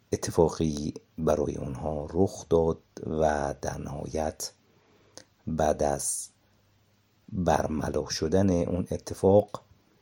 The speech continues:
همهٔ جماعت متوجه شدند که کلمای داوید رخمانا لطب آوید یا هکل لطوبا گمز لطوبا.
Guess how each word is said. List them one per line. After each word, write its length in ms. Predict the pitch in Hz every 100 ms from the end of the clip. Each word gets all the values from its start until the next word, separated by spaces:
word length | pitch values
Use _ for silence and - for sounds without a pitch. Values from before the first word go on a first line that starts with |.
| _ _ _ -
همهٔ 640 | - 82 71 76 73 73
جماعت 840 | - 78 - - - 98 - - - _ _ _ _ -
متوجه 500 | 80 73 73 76 78
شدند 500 | - 78 78 76 71
که 520 | - 78 76 76 76 - _ _ _ _ -
کلمای 760 | - 92 90 85 98 104 104 - -
داوید 460 | 95 73 73 80 -
رخمانا 840 | 78 - - 73 73 76 78 80 - -
لطب 440 | - - 87 92
آوید 540 | - 85 85 82 - - _ _ _ _ _ _ -
یا 460 | 82 80 80 80 - _ _ _
هکل 480 | - - - 95 87
لطوبا 580 | - 80 - 82 80 85
گمز 440 | 82 78 80 80 85
لطوبا. 540 | 73 - - 82